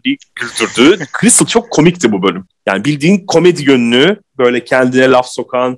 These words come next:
Speaker 2: Hı hı, hı.
Speaker 1: hafif böyle shade yapan hallerini ortaya çıkardı. Güzeldi, başarılıydı bence.
Speaker 2: Hı hı.
Speaker 1: "Neden sen kazanmalısın?" klasik soru.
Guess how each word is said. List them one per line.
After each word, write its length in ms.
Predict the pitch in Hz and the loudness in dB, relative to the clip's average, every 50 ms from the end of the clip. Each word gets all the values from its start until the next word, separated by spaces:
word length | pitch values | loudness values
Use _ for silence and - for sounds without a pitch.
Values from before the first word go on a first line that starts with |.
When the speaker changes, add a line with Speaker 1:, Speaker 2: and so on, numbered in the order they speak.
| - - | -12 -12
Speaker 2:
Hı 60 | 107 | -10
hı, 460 | 104 104 98 98 98 95 104 - - | -10 -10 -10 -10 -12 -14 -14 -12 -10
hı. 40 | 104 | -4
Speaker 1:
hafif 360 | 98 151 - - 143 - - - | -2 -2 -2 -2 -4 -4 0 2
böyle 340 | 139 135 127 131 131 131 | 2 4 4 4 4 2
shade 420 | - - - - 156 139 131 127 127 - - - | 2 0 0 0 2 2 2 0 -2 -4 -4 -2
yapan 460 | 135 127 - 131 127 123 123 127 127 - | -2 -2 0 0 -2 -2 -2 -4 -8 -4
hallerini 800 | - 143 147 139 131 127 120 120 120 127 147 175 214 220 220 _ | -2 0 0 0 -2 -4 -6 -6 -4 -2 0 2 2 2 0 _
ortaya 380 | - 156 143 123 - - 147 160 | 0 0 0 0 -2 -4 -4 -4
çıkardı. 540 | 160 - - - 143 131 123 123 131 170 220 | -4 -8 -4 0 0 2 2 0 0 -2 -4
Güzeldi, 540 | 196 156 147 131 143 135 117 110 95 107 107 | -4 -6 -2 0 2 2 2 2 0 -4 -6
başarılıydı 520 | 117 110 - - 110 101 101 101 90 95 90 | -6 -6 -4 -4 -4 -4 -4 -8 -8 -4 -2
bence. 520 | 92 92 95 - - 170 208 247 247 247 - _ _ _ _ _ _ _ _ _ _ _ _ _ _ _ _ | -2 -2 -2 0 2 2 2 2 0 -4 -10 _ _ _ _ _ _ _ _ _ _ _ _ _ _ _ _
Speaker 2:
Hı 80 | - - | -20 -18
hı. 160 | 90 87 92 90 95 _ _ - | -18 -18 -20 -20 -20 _ _ 2
Speaker 1:
"Neden 340 | 220 247 226 202 190 143 | 2 2 4 2 2 0
sen 280 | 123 - - 135 127 120 | 0 -2 -2 -2 -2 -2
kazanmalısın?" 800 | - 135 120 123 120 117 113 110 110 110 110 - - 151 190 190 | -2 -2 0 2 0 0 0 -2 -4 -4 -4 -4 -4 -4 -4 -4
klasik 400 | - - 143 117 - - 113 - | 0 0 0 0 0 -4 -8 -10
soru. 640 | - - 110 107 120 143 175 202 226 233 214 180 | -4 -2 2 4 4 6 6 6 6 4 2 -6